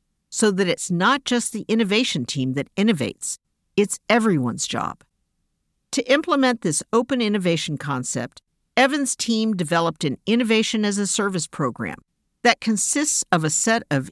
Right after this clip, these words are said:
innovative modules. These include hackathons and ideathons, blue sky design thinking, and a test and learn lab where her team can create clickable prototypes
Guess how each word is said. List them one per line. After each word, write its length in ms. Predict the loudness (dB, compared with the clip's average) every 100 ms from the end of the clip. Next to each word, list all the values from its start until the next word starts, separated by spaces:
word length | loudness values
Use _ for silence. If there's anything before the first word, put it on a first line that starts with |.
| 0
innovative 540 | 2 4 2 0 0
modules. 640 | 2 2 0 -6 -12 -12 -14 _ _ _ _ _ 0
These 380 | 4 6 4
include 540 | 2 0 0 0 0 -2 -2
hackathons 600 | 0 0 -2 0 2 2
and 120 | 2 2
ideathons, 920 | 2 2 0 0 -2 -4 -6 -16 -18 _ _ _ -2
blue 280 | 2 4
sky 400 | 2 0 2 2
design 480 | 2 0 4 4 2
thinking, 440 | -2 -4 -2 -6 -6 _ _ _
and 160 | 0 2
a 60 | 2
test 400 | 0 -2 0 0
and 160 | 2
learn 240 | 2 2 2
lab 360 | 2 0 -2
where 180 | -2 -2
her 140 | 0
team 460 | -2 -2 0 0 0
can 240 | -2 -4
create 400 | -4 -4 -4 -4
clickable 500 | -6 -6 -4 -2 -4
prototypes 680 | -2 0 0 -2 -6 -6 -10